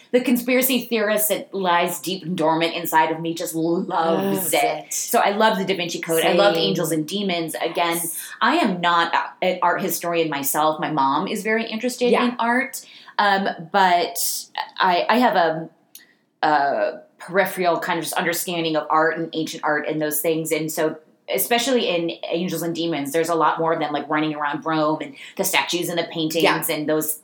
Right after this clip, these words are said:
Speaker 1: those things. It just fascinated me, both of
Speaker 2: Yeah.
Speaker 1: those books and both movies.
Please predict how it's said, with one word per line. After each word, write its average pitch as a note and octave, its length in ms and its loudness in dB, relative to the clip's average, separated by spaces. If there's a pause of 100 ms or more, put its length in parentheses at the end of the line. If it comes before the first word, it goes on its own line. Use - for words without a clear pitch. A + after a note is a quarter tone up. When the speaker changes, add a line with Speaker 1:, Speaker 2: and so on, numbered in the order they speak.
Speaker 1:
those G3 320 -2
things. F3+ 220 -2
It - 140 -6
just - 220 -8
fascinated D#3+ 600 0
me, C#3 140 -4
both C#3 140 -2
of F3+ 60 -4
Speaker 2:
Yeah. D#3 60 -6
Speaker 1:
those D#3 200 0
books D#3 260 -2
and D3 120 -8
both D3+ 260 -2
movies. D#3 480 -2